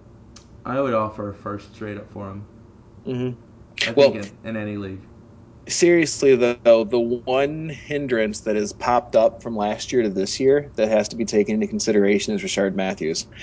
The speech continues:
Speaker 2: because I think
Speaker 1: Mm.
Speaker 2: he's gonna come in and he is going to he's gonna get targets. He, he earned,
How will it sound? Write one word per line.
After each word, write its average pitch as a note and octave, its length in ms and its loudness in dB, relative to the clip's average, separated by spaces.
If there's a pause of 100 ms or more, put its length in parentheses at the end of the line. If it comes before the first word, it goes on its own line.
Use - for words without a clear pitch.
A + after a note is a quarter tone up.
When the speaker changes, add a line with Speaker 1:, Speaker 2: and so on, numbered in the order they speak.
(140)
Speaker 2:
because G#2+ 280 4
I A#2 140 8
think A#2+ 240 0
Speaker 1:
Mm. G2+ 40 -10
Speaker 2:
he's A2 220 -2
gonna A#2 200 -2
come C3 180 -4
in C3+ 240 0
and G#3+ 180 -4
he - 200 -12 (380)
is G2 160 -4
going G#2 400 2
to F#2+ 360 0 (600)
he's D3 340 2
gonna C3+ 200 6
get B2 280 2
targets. G2 580 -2 (200)
He, A2+ 600 0
he A#2+ 460 0
earned, B2+ 500 2